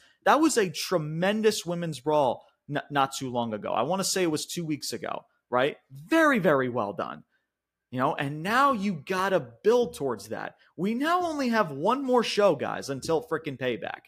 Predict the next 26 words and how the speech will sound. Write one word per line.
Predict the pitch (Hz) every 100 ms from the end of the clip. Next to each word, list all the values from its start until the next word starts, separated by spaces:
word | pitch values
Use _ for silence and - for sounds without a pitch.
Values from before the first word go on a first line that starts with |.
| _ _ _ _
You | -
know, | 123 120 120 - _
they're | - 226
gonna | 254 254
have | 214 208
to | 196
hit | 160 165
a | 135 - 127
grand | - 139 185 208 190
slam | - - 165 147 110 104 - _ _ _ -
to | -
really | 156 135 160 185 185
get | 151 170 -
people | 165 156 139
to | 131
say, | - 131
"Man, | 123 135 107
I | 123
can't | 143 123
wait | 123 127
to | 117
see | - 123
Raquel | 113 117 - 117 117
versus | 117 110 - 107 -
Rhea | 104
Ripley | 104 110 - 95